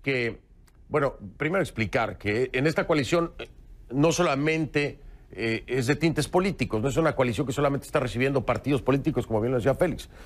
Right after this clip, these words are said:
Eh, está llegando sociedad civil, están llegando gremios, está llegando la propia iglesia, se, se suma a estos apoyos.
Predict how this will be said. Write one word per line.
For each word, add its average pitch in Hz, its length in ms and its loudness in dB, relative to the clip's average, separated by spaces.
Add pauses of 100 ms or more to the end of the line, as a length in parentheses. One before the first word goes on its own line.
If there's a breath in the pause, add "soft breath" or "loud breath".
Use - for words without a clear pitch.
(160 loud breath)
Eh, 120 180 -4
está 123 180 0
llegando 127 360 4
sociedad 98 360 0
civil, 131 420 2
están 110 220 -2
llegando 107 460 2 (220 loud breath)
gremios, 151 560 0
está 107 220 0
llegando 110 540 2 (180 loud breath)
la 147 220 0
propia 127 460 0 (200 loud breath)
iglesia, 127 460 0
se, 107 160 -2
se - 340 -8
suma 120 640 -2
a 127 140 2
estos 131 220 -4
apoyos. 175 420 -2